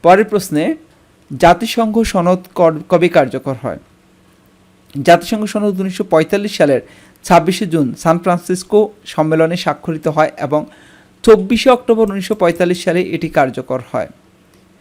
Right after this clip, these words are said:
তাহলে, আহ, কার্যকর হয় কবে? উনিশশো পঁয়তাল্লিশ সালের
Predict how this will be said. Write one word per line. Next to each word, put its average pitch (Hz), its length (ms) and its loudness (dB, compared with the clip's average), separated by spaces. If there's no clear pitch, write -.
তাহলে, 185 380 4
আহ, 156 400 4
কার্যকর 185 440 2
হয় 190 160 2
কবে? 208 260 0
উনিশশো 170 360 -2
পঁয়তাল্লিশ 170 600 0
সালের 208 260 2